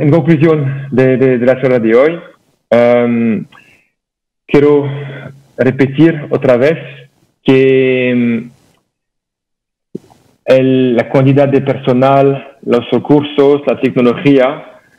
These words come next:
nunca podría ser la solución optimal, eh, que yo profundamente creo que el proceso, la organización, la capacidad de anticipación, la apertura de las personas, la actitud,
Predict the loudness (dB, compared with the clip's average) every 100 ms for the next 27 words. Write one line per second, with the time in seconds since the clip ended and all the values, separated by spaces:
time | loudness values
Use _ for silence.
0 | _ _ _ 2 4 2 0 0 0 0
1 | -2 0 0 0 -2 0 0 0 -6 -12
2 | -6 -6 -2 -2 0 -2 -2 -2 -4 -6
3 | -8 -8 -2 0 2 0 -4 -10 -20 -4
4 | 0 2 2 2 0 -2 -8 -20 -20 -20
5 | _ _ 0 2 2 0 0 2 2 2
6 | 0 -4 -16 _ _ -4 -2 -2 -2 0
7 | 0 -2 0 0 0 0 0 0 0 0
8 | 0 -2 -6 -2 -2 -2 -2 0 -2 -4
9 | -8 -10 -2 0 2 0 -2 -2 -2 -2
10 | -6 -2 0 0 -2 -10 -16 _ _ -4
11 | -2 -2 -4 0 0 2 0 -2 -4 -2
12 | -2 0 0 0 0 -6 -12 -18 _ 0
13 | 2 2 -2 -4 0 0 2 -2 -4 -8
14 | -2 -2 0 -2 -4 -2 -6 -2 0 0